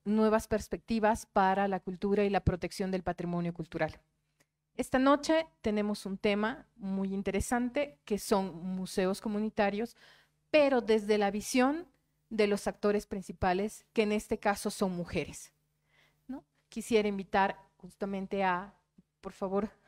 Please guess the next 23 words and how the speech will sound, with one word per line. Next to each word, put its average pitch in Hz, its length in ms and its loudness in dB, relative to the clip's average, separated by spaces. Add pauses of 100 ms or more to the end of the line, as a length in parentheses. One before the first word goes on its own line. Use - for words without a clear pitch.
(460)
Milka 196 300 -4
Arteaga, 208 420 0 (440)
que 202 300 2
ella 202 300 2
es 202 260 0
presidenta 214 840 -2 (400)
de 208 240 0
la 196 200 4
Asociación 214 880 0 (800)
de 196 480 2 (680)
Protectores 226 840 4
del 190 160 0
Patrimonio 214 720 2
Cultural 220 580 2
y 208 80 -2
Museos 196 520 2
Comunitarios, 180 880 0 (520)
y 226 80 -4
asimismo 220 840 -4
a 190 120 -2
la 185 80 -4
hermana 190 420 -4
Francisca, 196 680 -6